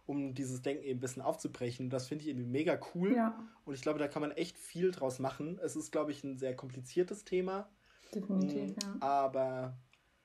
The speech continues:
Speaker 1: ein cooles. Und ich glaube, das macht voll Spaß, da zu recherchieren.
Speaker 2: Ja, das kann ich mir auch vorstellen.
Speaker 1: Das ist richtig nice.
Speaker 2: Ich hab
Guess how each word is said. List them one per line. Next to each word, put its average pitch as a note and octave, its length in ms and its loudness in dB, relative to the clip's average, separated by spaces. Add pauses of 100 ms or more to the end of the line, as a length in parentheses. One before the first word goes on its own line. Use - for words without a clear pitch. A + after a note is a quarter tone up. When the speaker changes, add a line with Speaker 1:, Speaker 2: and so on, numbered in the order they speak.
(440)
Speaker 1:
ein C3 340 -2
cooles. B3 640 4
Und B2+ 100 -2
ich B2+ 120 -2
glaube, C3+ 280 4
das C3 140 -4
macht C#3 180 -4
voll E3+ 180 2
Spaß, D3 340 2
da D3 120 0
zu - 120 -8
recherchieren. B2+ 640 -4 (100)
Speaker 2:
Ja, G#3 180 6
das F#3+ 120 2
kann A3 140 4
ich A3+ 60 6
mir A3 120 4
auch F#3+ 80 4
vorstellen. F3+ 600 0 (1300)
Speaker 1:
Das C#3 160 -6
ist C3+ 200 -8
richtig D#3 320 -6
nice. B2+ 400 -2
Speaker 2:
Ich - 180 0
hab A3 60 -2